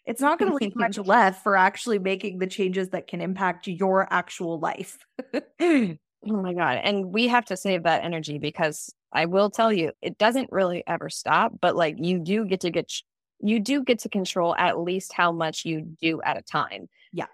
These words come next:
Speaker 2: At least that's been my current way of dealing with stuff. Like,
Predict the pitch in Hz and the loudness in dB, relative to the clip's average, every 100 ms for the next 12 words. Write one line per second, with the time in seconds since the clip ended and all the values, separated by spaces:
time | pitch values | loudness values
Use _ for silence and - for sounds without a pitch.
0 | - 160 180 165 - 170 170 - 160 160 | 0 2 2 0 -2 0 0 -2 -2 0
1 | 156 151 - 165 147 - - 160 156 151 | -2 -2 -4 -4 -4 -8 -10 -2 0 0
2 | 143 - 151 147 143 143 - 156 139 - | -2 -2 -2 -2 -6 -8 -6 -4 -4 -6
3 | - 147 - | -2 -2 -2